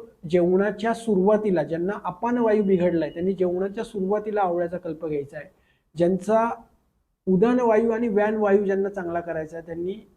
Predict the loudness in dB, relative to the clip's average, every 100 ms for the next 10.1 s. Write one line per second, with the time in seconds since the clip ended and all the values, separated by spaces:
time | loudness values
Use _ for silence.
0 | -6 -2 -2 -2 2 4 4 0 0 -2
1 | 0 -2 -2 -8 -6 -8 -8 -8 -10 -10
2 | -12 -12 -10 -8 -8 -6 -4 -2 -2 -4
3 | -4 -2 -2 -4 -8 -8 -10 -10 -10 -8
4 | -12 -12 -14 -16 -6 -4 -4 -8 -8 -8
5 | -6 -6 -6 -8 -12 _ _ -6 -4 -4
6 | -6 -8 -6 -6 -8 -6 -10 -6 -6 -4
7 | -6 -10 -6 -4 -4 -4 -8 -8 -12 -18
8 | _ _ -2 2 2 0 0 2 4 4
9 | 2 -4 -4 -4 -2 -2 -2 -4 -4 -4